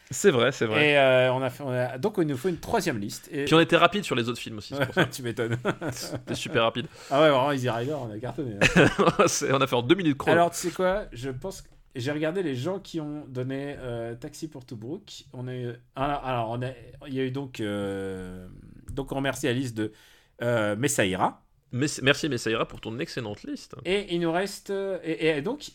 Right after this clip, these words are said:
Speaker 2: deux autres personnes nous ont donné, euh, Taxi pour Tobruk, et, et c'est tous les deux, ils s'appellent Rémi.
Speaker 1: Ah oui, bah
Speaker 2: Il y a,
Speaker 1: alors peut-être
Speaker 2: et
Speaker 1: qu'il y a, il y a un truc chez les Rémi, euh.
Speaker 2: Il y a Rémi Buquet et Rémi, et l'autre il s'appelle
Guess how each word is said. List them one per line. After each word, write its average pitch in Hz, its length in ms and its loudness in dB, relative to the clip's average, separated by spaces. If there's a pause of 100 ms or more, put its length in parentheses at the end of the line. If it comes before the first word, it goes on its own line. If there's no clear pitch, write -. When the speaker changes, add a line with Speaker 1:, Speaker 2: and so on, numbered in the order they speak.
(100)
Speaker 2:
deux 127 340 -6
autres 240 100 -6
personnes 175 320 -4
nous 143 180 -4
ont 139 60 -6
donné, 131 320 -4
euh, 113 640 -4
Taxi 151 260 -6
pour - 180 -10
Tobruk, 160 520 -8 (100)
et, 185 380 2
et 151 40 -8
c'est 143 180 -10
tous 220 120 -6
les 214 100 -2
deux, 214 120 0
ils 208 40 -2
s'appellent 160 300 2
Rémi. 127 320 2 (720)
Speaker 1:
Ah 196 100 10
oui, 190 220 8
bah 120 140 6
Speaker 2:
Il - 0 -
y - 20 8
a, 117 40 8
Speaker 1:
alors 120 200 8
peut-être 175 260 4
Speaker 2:
et - 40 -14
Speaker 1:
qu'il 151 100 4
y - 40 10
a, 123 60 6
il 123 60 2
y 131 40 4
a 131 60 6
un 131 40 2
truc 175 200 0
chez - 100 -6
les 120 100 0
Rémi, 127 300 0
euh. 110 140 -2
Speaker 2:
Il 135 60 -4
y - 20 -2
a 123 160 2
Rémi 185 240 -4
Buquet 180 400 -6
et 165 300 -6
Rémi, 180 280 -6 (520)
et 147 340 -4
l'autre 165 240 -8
il 135 60 -14
s'appelle 139 280 -6